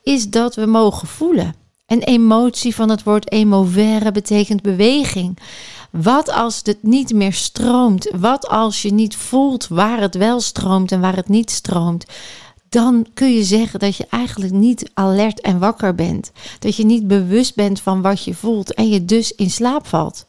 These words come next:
En al die aspecten samen maken dat we ons afhankelijk voelen van het leven om ons heen. We worden geleefd. We doen wat iedereen doet. We lopen allemaal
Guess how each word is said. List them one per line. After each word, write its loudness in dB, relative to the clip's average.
En 2
al 0
die 2
aspecten -2
samen 0
maken -2
dat -2
we -6
ons -4
afhankelijk 0
voelen 0
van -2
het -4
leven 0
om 0
ons 0
heen. 0
We 0
worden 0
geleefd. 0
We -4
doen 4
wat 0
iedereen 2
doet. -2
We -2
lopen -4
allemaal 2